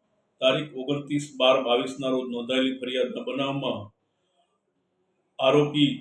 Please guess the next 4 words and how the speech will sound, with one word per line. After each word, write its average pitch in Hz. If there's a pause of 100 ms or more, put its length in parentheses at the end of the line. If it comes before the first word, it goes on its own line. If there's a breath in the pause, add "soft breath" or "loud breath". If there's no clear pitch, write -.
(1700)
કૌશિક 143
વિપિનભાઈ 143
તડવી 135 (880)
તેની 143